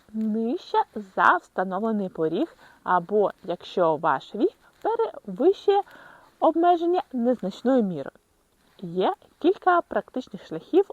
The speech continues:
обходу цих вимог. Наприклад, інші джерела доходу. Якщо у вас є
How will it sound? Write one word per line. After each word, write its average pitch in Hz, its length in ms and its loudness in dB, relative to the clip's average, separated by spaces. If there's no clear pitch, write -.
обходу 285 800 0
цих - 240 -4
вимог. 175 380 -6
Наприклад, 233 520 0
інші 359 340 4
джерела 214 400 2
доходу. 160 460 -2
Якщо - 380 0
у 220 100 2
вас 202 300 -4
є 175 240 -4